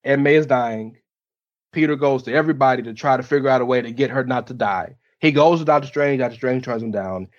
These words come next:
He goes here, goes there. Finally makes a deal with the literal devil and Mephisto to save Aunt May's life. But the cost is,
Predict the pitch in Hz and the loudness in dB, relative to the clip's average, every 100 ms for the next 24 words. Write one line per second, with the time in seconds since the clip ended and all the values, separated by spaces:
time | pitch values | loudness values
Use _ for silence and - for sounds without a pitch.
0 | _ - 123 135 143 135 131 117 127 123 | _ -8 0 4 4 4 2 4 2 2
1 | 110 104 98 95 _ _ - 151 160 156 | -2 -4 -6 -10 _ _ 0 2 4 2
2 | 135 113 139 131 127 120 151 156 151 139 | 0 0 2 2 -2 0 2 4 2 4
3 | 139 123 120 120 117 139 - 95 90 104 | 2 2 -2 -2 0 0 0 -12 -12 -16
4 | _ _ - 113 - 156 170 160 143 - | _ _ -16 -8 2 4 4 2 0 -4
5 | 143 139 135 123 120 107 107 - _ _ | -2 2 2 2 0 -2 -4 -10 _ _
6 | _ _ 131 123 - 107 123 113 165 180 | _ _ 2 2 -2 -10 -8 -4 2 4
7 | 196 - 117 107 104 - | 2 0 -4 -4 -6 -10